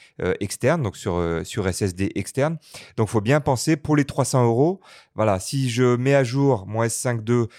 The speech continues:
je paye deux cents euros, il me manque plus que cent euros avec tout ce qu'il propose de plus encore, le streaming, le All Intra, le S cinq deux X, je parle. Réfléchissez bien avant d'investir. Dites-vous, est-ce que je suis vraiment, j'ai envie de pousser mon boîtier ? Dans ce cas-là, basculez directement sur le X,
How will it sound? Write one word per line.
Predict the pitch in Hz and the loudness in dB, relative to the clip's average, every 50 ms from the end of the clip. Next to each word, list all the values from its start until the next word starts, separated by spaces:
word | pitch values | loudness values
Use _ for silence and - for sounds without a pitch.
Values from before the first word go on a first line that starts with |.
| - - | -18 -14
je | - - | -8 0
paye | - 110 113 | 2 2 4
deux | 107 113 | 4 2
cents | 110 - 120 113 110 | 2 4 2 4 4
euros, | 110 117 139 131 | 4 4 4 2
il | |
me | 110 104 | 2 0
manque | 104 101 95 - | -2 -2 -2 -6
plus | - 135 | -6 -6
que | 117 - | -6 -4
cent | - - 151 139 135 | -4 0 0 2 4
euros | 135 135 127 131 143 151 160 156 - - - - - | 4 2 2 4 2 2 2 0 -4 -14 -18 -8 -2
avec | - 104 104 107 110 104 - - | -2 0 0 0 -4 -6 -8 -8
tout | - 151 | -8 -8
ce | 135 - | -8 -6
qu'il | - - - | -8 -10 -8
propose | - - 135 - - 139 135 117 107 | -2 -2 -2 0 0 -2 -2 -2 0
de | 123 120 | -2 -4
plus | 113 - - 135 139 156 170 - - - - - - - - | -4 -4 -6 -6 -6 -6 -6 -6 -6 -4 -4 -4 -6 -4 -2
encore, | - 120 110 - - 127 135 147 139 | -2 -2 -2 2 2 4 4 4 4
le | 117 110 | 2 2
streaming, | 101 - - - 123 117 120 127 135 135 | 0 -2 -6 -6 -4 -4 -2 -2 0 2
le | 117 110 110 110 | 4 4 4 4
All | 107 107 | 4 2
Intra, | 110 107 104 - - - 120 120 123 123 131 - - - - - - | 0 -2 -4 -6 -4 0 0 2 2 2 0 -2 -6 -18 -18 -14 -6
le | - 104 101 | 0 2 2
S | 101 - | 2 2
cinq | - 107 101 95 | 0 -2 -2 0
deux | 90 92 - - | -2 -2 -2 -2
X, | 123 151 - - | -4 -4 -4 -6
je | - 104 | -4 -4
parle. | 98 - - 120 147 151 - - - - - - | -2 0 0 -2 -2 -2 -6 -12 -20 -20 -16 -10
Réfléchissez | - 95 110 120 - 143 131 - - 120 - - 123 | -6 0 0 0 2 0 -2 -2 -2 -4 0 -2 0
bien | 110 117 120 120 - | 2 2 0 2 2
avant | - 120 117 117 113 | 2 2 2 2 2
d'investir. | 113 107 104 98 - - - 127 147 156 139 | 2 2 2 0 -2 -4 -4 0 2 2 2
Dites-vous, | 110 110 110 107 107 120 117 | 2 0 -2 0 2 2 2
est-ce | 110 - | 2 2
que | - 113 | 0 -4
je | 98 | -4
suis | - - 110 | -4 -6 -4
vraiment, | 95 95 107 113 117 117 110 - - - | 0 0 0 2 2 0 -2 -4 -10 -10
j'ai | - - 110 | -2 0 0
envie | 98 101 98 | 0 0 -4
de | - | -6
pousser | - - 139 131 - 143 | -4 -4 -2 0 0 0
mon | 127 123 120 | 0 0 0
boîtier ? | 117 113 113 107 - - 131 143 139 - - _ - | 2 2 2 2 2 0 -2 -2 -2 -6 -14 _ -2
Dans | 113 110 | -2 -2
ce | 104 - | -2 0
cas-là, | - 113 120 120 | 0 2 2 2
basculez | 107 120 107 - - 110 107 98 | 2 0 -2 -2 -2 -2 0 2
directement | 104 104 104 98 - 104 98 | 2 0 0 0 -2 -4 -4
sur | 95 - 110 | -2 -2 -2
le | 98 - - | -2 -2 0
X, | 120 131 139 - - | -2 -4 -4 -4 -10